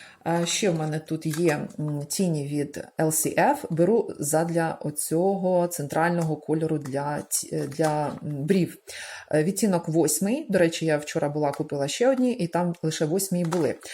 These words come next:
В мене були декілька різних, я експериментувала. Тут, е, прикольна щіточка. Я чому викидаю? Тому що вже зламалась упаковка. Можливо, я дістану от самі ці резервуарчики і перекладу в ті, там, де в мене,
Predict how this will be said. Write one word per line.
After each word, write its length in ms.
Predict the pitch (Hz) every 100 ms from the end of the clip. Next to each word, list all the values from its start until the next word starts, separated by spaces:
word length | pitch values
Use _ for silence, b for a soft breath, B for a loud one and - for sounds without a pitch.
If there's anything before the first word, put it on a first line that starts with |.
| B B
В 20 |
мене 160 | 220 226
були 220 | 196 190
декілька 460 | 170 175 170 160 170
різних, 440 | 254 311 254 240
я 320 | 160 180 165 -
експериментувала. 880 | 160 - - 156 156 160 170 277 214
Тут, 280 | 170 165
е, 420 | - - 143 151 147
прикольна 380 | 165 - 165 156
щіточка. 480 | - 269 247 -
Я 160 | 147 165
чому 240 | 160 165
викидаю? 400 | 156 160 165 156 147
Тому 140 | 147
що 160 | 147 143
вже 120 | 147
зламалась 460 | 147 147 151 147 156
упаковка. 520 | 147 160 294 - 170
Можливо, 460 | 160 165 185 185 160
я 180 | 156
дістану 600 | 143 160 - 160 151 135 147
от 100 | 147
самі 260 | 151 151
ці 140 | 147 147
резервуарчики 920 | 147 156 151 147 143 143 - - 262
і 200 | 247 202
перекладу 440 | - 165 165 151
в 80 | 151
ті, 160 | - 202
там, 180 | 165
де 80 | 147
в 60 | 143
мене, 300 | 151 151